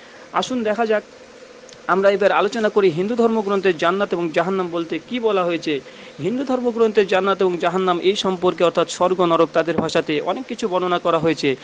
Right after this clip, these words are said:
তার সুস্পষ্ট একটি ধারণা, যেটা পরিষ্কারভাবে বলা হয়েছে খট উপনিষদ, অধ্যায় নম্বর এক,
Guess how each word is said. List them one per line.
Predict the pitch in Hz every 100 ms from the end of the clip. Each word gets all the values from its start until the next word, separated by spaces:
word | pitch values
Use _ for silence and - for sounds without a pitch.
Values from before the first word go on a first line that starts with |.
| - - -
তার | 190
সুস্পষ্ট | - 247 247 - 247 -
একটি | 254 247
ধারণা, | 202 196 220 220 214 -
যেটা | 185 196
পরিষ্কারভাবে | 185 196 220 - 220 208 196
বলা | 175 190
হয়েছে | 190 190 190 180
খট | - 220 -
উপনিষদ, | 202 180 175 196 180
অধ্যায় | - 175 196 214
নম্বর | 185 170
এক, | 160 165